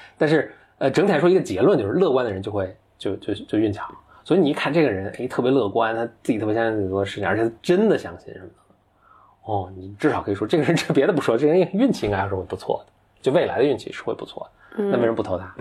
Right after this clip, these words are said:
Speaker 1: 其实我觉得这后面是可以挖出很多东西啊，但是我简单来说，就是我以前是有这个说，哎，我觉得这个明显不靠谱，为什么投？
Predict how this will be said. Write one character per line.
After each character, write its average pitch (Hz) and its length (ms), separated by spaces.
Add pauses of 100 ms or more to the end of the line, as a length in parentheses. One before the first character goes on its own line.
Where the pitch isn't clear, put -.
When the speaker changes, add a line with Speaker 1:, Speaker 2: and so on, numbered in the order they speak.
(120)
Speaker 1:
其 135 120
实 - 80
我 123 120
觉 147 80
得 180 40
这 175 80
后 185 80
面 131 140
是 - 120
可 - 140
以 131 60
挖 143 220
出 151 100
很 120 80
多 101 100
东 143 200
西 127 80
啊， 95 100
但 113 80
是 - 20
我 101 120
简 92 180
单 135 180
来 117 80
说， 101 120
就 104 60
是 104 40
我 117 100
以 156 60
前 139 240
是 131 60
有 110 100
这 104 100
个 104 60
说， 104 120
哎， 165 120
我 175 60
觉 175 80
得 185 40
这 202 60
个 180 60
明 160 200
显 147 140
不 127 60
靠 127 120
谱， 110 140
为 113 80
什 117 60
么 117 180
投？ 107 180